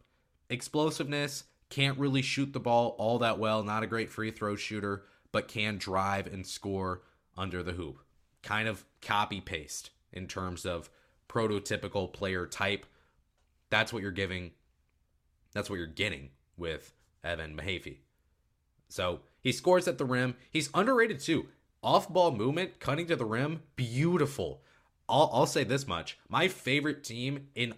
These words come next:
all of college basketball to watch last season was Penn State. Their ability to move the ball, to share, just constantly passing the ball, not a lot of dribbling. Jalen Pickett sometimes would dribble the ball fifteen times, back someone down, and then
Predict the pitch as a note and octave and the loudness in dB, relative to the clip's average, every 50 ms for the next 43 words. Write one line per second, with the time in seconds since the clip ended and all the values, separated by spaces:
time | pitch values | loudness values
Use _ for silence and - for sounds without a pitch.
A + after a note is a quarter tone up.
0 | - - A#2+ A#2+ C3 C3+ D3 D3+ D3 C3+ C#3 - - G#2+ A2+ A#2+ A#2+ A#2+ - - | -6 -2 2 6 6 6 6 6 4 2 -2 -4 -2 0 2 2 0 0 -4 -6
1 | F#2+ G2 G#2+ A#2 - - - A2+ A#2+ B2 B2 B2 - A2+ F#2+ F2+ F2 F#2+ G#2 A2+ | -4 -2 -2 -2 -4 -4 -4 -2 0 0 0 0 -2 -2 -2 0 2 2 2 2
2 | - - - - F#2 G2 G#2 A2+ A2+ - - - F#2+ F#2+ G#2 G#2+ A2+ B2 B2+ C3+ | 0 -4 -8 -2 0 2 2 2 0 -4 -8 -8 -6 -6 -4 -4 -2 -2 -2 -4
3 | C3+ - - _ _ _ _ _ _ _ - G2 A#2+ A#2+ A2 - - - G#2+ G2+ | -6 -10 -14 _ _ _ _ _ _ _ 0 2 2 2 2 -2 -6 -6 -6 -6
4 | G2+ G2 - - - - F#2+ F2 E2 - - _ _ _ _ _ _ _ - - | -6 -6 -8 -8 -4 -2 -2 -2 -2 -4 -10 _ _ _ _ _ _ _ 0 2
5 | A#2 C#3+ F3 F3+ D3 B2+ C#3 C#3+ D3 C#3 C#3 C#3 C#3 - F#2 F2 F2+ F#2+ A#2 C#3+ | 4 6 6 6 4 4 2 2 2 2 2 0 0 -2 -4 -4 -2 2 4 4
6 | E3+ E3 E3 - - - - G#2 A2+ B2 C3 B2+ - G2+ F#2 - - - - - | 4 4 2 -2 -4 0 2 2 4 4 2 2 0 -2 -2 -2 0 0 0 0
7 | G#2+ A2+ B2 B2+ B2+ C3 C3+ C3+ C3+ - - _ _ _ _ _ - - A2 - | 0 0 2 2 2 2 0 -2 -6 -14 -20 _ _ _ _ _ -8 -8 -8 -8
8 | - - - C3 C#3+ C#3 - - D3 C#3 C#3+ C3+ - B2+ B2+ C3 C3 C3+ C3 C3+ | -8 -6 0 2 2 2 2 -2 -4 -2 -2 -2 -2 -2 -2 -2 -2 -2 -2 -4
9 | B2 A2+ - A2+ A#2 A#2 A#2 A#2 - - - - - A#2 A#2+ C3 C3 - - A#2 | -2 0 2 2 2 2 2 0 -4 -16 -18 -6 -2 0 0 0 0 -2 -4 -2
10 | A2+ G#2+ G2+ G2 F#2+ G2 A2 A2+ A#2+ A#2+ - A#2+ G#2 - - G#2+ A2 A#2+ A#2 A#2 | -2 0 0 0 0 2 2 2 2 0 -2 -6 -8 -8 -6 -2 0 0 0 0
11 | B2 A#2+ A#2 A2+ A2+ A2 - A2+ A2+ A#2+ A#2+ B2 A#2 B2 A#2 - A2+ G#2 - - | -2 -4 -4 -4 -6 -6 -6 -4 -4 -2 -2 -4 -4 -4 -4 -4 -4 -6 -6 -6
12 | A#2 A#2 A#2 A#2 A2+ A2+ A2 G#2 - G#2+ F#2 G#2 G#2+ G#2 G#2 F#2+ F2 G2+ G2+ G2+ | -6 -6 -4 -4 -2 -2 -2 -4 -6 -6 -4 -4 -4 -4 -4 -2 -2 -2 -2 -2
13 | - A#2 G#2+ - - G#2 G2+ G2 - G#2 G2+ G#2 G2+ F2+ - - - G2+ G#2 - | -2 -4 -8 -6 -6 -8 -8 -6 -4 -4 -2 -2 -4 -6 -6 -6 -6 -6 -6 -6
14 | - - G#2 G2+ G2 F#2 F#2 F#2+ F#2+ G2 G2 F#2+ F2+ E2+ E2 E2 | -8 -8 -6 -6 -6 -4 -4 -2 -2 -2 -2 -4 -4 -6 -6 -8